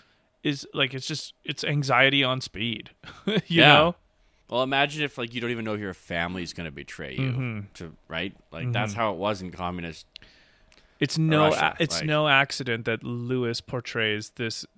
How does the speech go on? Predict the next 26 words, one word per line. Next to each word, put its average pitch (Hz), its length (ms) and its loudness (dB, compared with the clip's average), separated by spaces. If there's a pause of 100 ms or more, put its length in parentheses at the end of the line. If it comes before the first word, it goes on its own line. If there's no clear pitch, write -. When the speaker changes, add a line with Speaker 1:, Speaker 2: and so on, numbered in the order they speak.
(160)
Speaker 1:
Narnia 113 360 -2
under 110 160 -6
the 110 60 -8
Witch 107 200 -6
as 117 220 -6
not 113 180 -4
just - 180 -8
having 104 300 -4
police, 123 320 -6
but - 160 -14
secret - 380 -10
police. - 440 -14
Speaker 2:
Yes. - 140 -6
Speaker 1:
Because, 127 420 -2 (720)
I 110 100 -12
mean, 110 200 -10
it's 110 180 -10
basically 110 440 -6
you're 110 100 -8
not 107 160 -8
beholden 110 360 -6
to 110 60 -4
anything. 123 440 4 (180)
Like, 110 160 -8
you 135 80 -10
couldn't, 123 340 -6